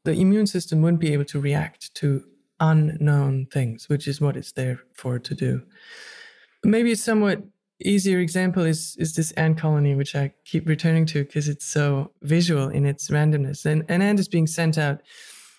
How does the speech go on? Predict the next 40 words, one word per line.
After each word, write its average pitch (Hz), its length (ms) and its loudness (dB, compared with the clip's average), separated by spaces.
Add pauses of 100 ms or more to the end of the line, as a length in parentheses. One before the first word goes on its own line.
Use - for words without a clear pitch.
(140)
it 147 40 0
has 170 240 2
the 160 60 -4
task 165 420 -2
of 147 80 -8
foraging, 156 560 -2
and 147 120 2
it's, 147 220 -4 (300)
it 160 80 2
will 185 160 4
just 220 260 -2
start 156 340 -2
walking 151 400 -4
in 135 120 -2
some 160 260 2
random 151 320 2
direction 151 540 -4 (500)
until 165 320 2
it 160 120 2
hits 175 280 0
on 147 140 0
something, 139 600 -2 (380)
either 151 320 2
food 170 640 -2
or 170 400 0
a 156 80 -4
signal 160 380 0
from 143 180 0
another 143 280 0
ant, 147 340 0
which 143 200 -4
is - 300 -10 (140)
back 143 240 -2
to 131 240 -2 (640)
information, 143 800 0 (540)
which 160 240 0
will 165 140 2
guide 147 320 0
it - 340 -6 (160)
towards 135 520 -4